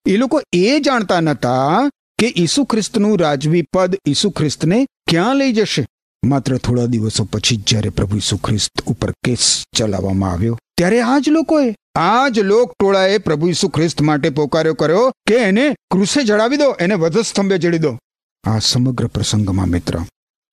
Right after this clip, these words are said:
એક બીજી મહત્વની બાબત આપણા ધ્યાન ઉપર આવે છે. આ પ્રસંગ દ્વારા ઈસુ ખ્રિસ્ત પોતાની જાતનું જાહેર અર્પણ કરે છે.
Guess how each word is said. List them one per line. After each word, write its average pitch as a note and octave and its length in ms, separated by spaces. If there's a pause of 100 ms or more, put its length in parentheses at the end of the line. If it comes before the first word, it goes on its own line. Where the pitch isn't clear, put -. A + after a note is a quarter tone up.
(120)
એક A#2 160
બીજી B2 240
મહત્વની D#3 420
બાબત D3 320
આપણા C#3+ 200
ધ્યાન A#2 260
ઉપર G2+ 200
આવે F#2 220
છે. - 140 (420)
આ F2+ 80
પ્રસંગ A#2 480
દ્વારા F2+ 500 (120)
ઈસુ A2+ 220
ખ્રિસ્ત A2 400
પોતાની F#2+ 420
જાતનું A2 540 (420)
જાહેર D3+ 580 (100)
અર્પણ A#2 340
કરે G2 260
છે. - 160